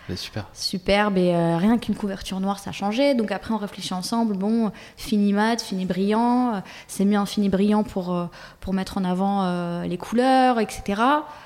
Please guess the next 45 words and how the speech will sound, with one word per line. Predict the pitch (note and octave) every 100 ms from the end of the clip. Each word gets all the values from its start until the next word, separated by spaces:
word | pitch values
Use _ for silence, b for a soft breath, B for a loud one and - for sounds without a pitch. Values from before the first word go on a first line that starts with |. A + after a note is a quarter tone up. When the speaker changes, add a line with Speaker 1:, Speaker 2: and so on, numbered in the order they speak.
| B A3
Speaker 2:
Voilà, | A3+ G3+ F3
on | G#3
réfléchit | A#3 C4 B3 B3
ensemble | A#3 D4 E4+ C4+
et, | A#3
euh, | G#3+ G#3 G3+ G3 G3 G3 G3
c'est | - -
l'architecte, | A#3+ - C4 C4+ - -
quoi. | G#3+ F#3+
Moi, | F#3+ A3
je | G#3
lui |
ramène, | G#3+ G3 G3 A#3 G#3+
euh, | F#3+ F3+ F3+ B B -
je |
lui | F3+
ramène | G3+ A#3 A#3
le |
fond, | A3+ - A3+
je | A3
lui |
ramène | F#3+ G#3
mon | A#3 G3+
texte. | F#3+ B3 - - -
Speaker 1:
Mhm. | A2+ G#2 G#2 -
Speaker 2:
Et |
à | F3+
partir | F3 E3+ A3
du |
moment | A3 A#3+
où | C4
on |
a | A3+
validé | G3 F#3+ F#3+ F#3+
la | G3 A#3+
typo, | - A3+ - A3+
la | G3+ G3+
disposition, | G#3 - B3+ A3 A#3 - - A3+ G#3+
la | F#3 A3
taille, | - A#3+ A#3 A3 G#3 F3+
euh, | F3
les | G#3
marges | A#3 A3+ A3 F#3
et |
tout, | E3+ - E4